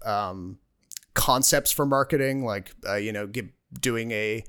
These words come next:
doing, like, an architectural digest tour of the Barbie dream house, like, the set, essentially doing a set tour as if it were, like, a, a real house, um, like, they doing the takeover on Google. So when you search Barbie, the t-, page turns pink.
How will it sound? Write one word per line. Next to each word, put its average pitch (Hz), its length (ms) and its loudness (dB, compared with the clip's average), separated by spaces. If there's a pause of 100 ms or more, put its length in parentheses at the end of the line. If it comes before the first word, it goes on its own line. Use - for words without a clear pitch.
(300)
doing, 165 240 4
like, 147 180 2
an 117 140 2
architectural 131 580 0
digest 110 540 0
tour 120 320 2
of 110 100 -4
the 117 80 -2
Barbie 107 340 2
dream 107 340 -6
house, 113 360 2
like, - 140 -4
the 95 60 -6
set, - 460 4
essentially 117 480 0
doing 107 200 -4
a - 20 -4
set - 280 2
tour 110 440 2 (240)
as 110 160 0
if 107 160 -4
it 98 80 -8
were, 101 240 -4
like, 95 240 -4
a, 92 320 -4
a 104 80 -6
real 104 240 -4
house, 131 680 2
um, 98 500 -4
like, 95 300 -2
they 104 140 -6
doing 113 260 -6
the 107 60 -4
takeover 117 520 0
on 101 80 -6
Google. 120 380 0
So - 120 2
when 104 120 -6
you 101 80 -6
search - 260 -2
Barbie, 101 320 -2
the 92 140 -10
t-, - 100 -6
page 127 320 -2
turns 113 220 0
pink. 120 460 -2